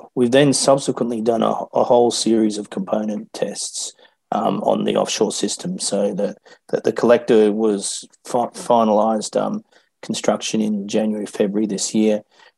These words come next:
Then a series of wet tests i-, initially in the, the harbour in Rotterdam, uh, then in the North Sea, and, and then at depth. So, or, or, a-, and doing all of the operations that we need to operate the, the collector system at the speed at which it'll go,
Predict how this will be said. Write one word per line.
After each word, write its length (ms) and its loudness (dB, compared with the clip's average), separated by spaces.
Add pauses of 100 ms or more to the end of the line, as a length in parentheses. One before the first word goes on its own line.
Then 120 2
a 80 0
series 480 2
of 160 2
wet 260 2
tests 800 -2 (100)
i-, 200 -4
initially 560 0
in 160 0
the, 160 -2
the 140 -4
harbour 420 2
in 80 -4
Rotterdam, 600 0 (440)
uh, 160 -2
then 200 4
in 120 2
the 80 0
North 320 2
Sea, 720 0
and, 180 -2
and 180 -2
then 140 0
at 240 -8
depth. 420 -6 (360)
So, 260 2
or, 220 4
or, 560 4
a-, 240 0
and 240 0
doing 240 6
all 220 6
of 60 2
the 100 4
operations 640 -2
that 80 -2
we 140 -2
need 240 -2
to 140 0
operate 440 -4
the, 300 -2
the 160 -4
collector 420 -8
system 480 -6
at 220 -10
the 40 -14
speed 300 -4
at 80 -4
which 180 -8
it'll 200 -6
go, 380 0